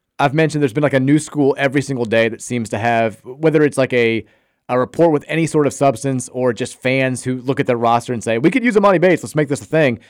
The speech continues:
There's a new fan base that thinks that they're going to get Amani Bates every day. Yesterday it was Kansas State. Two days ago it was Illinois. Now today,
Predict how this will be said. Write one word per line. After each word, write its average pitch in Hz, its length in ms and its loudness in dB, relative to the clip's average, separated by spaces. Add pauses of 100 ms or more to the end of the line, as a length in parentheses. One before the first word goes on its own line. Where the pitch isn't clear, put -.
(220)
There's 131 120 -2
a 151 60 2
new 185 220 2
fan 160 240 2
base 143 200 4
that 120 160 -6
thinks 131 220 -2
that 117 80 -14
they're 120 140 0
going 123 200 -2
to 113 60 -6
get 113 160 -2
Amani 113 220 -2
Bates 107 200 -4
every 104 140 -2
day. 95 140 -8
Yesterday 127 320 0
it - 20 4
was 135 100 0
Kansas 135 280 -4
State. 113 260 -2
Two - 80 -12
days 120 160 0
ago 120 220 -2
it 120 40 -2
was 110 120 -8
Illinois. 113 360 -6 (340)
Now 131 120 2
today, 139 560 2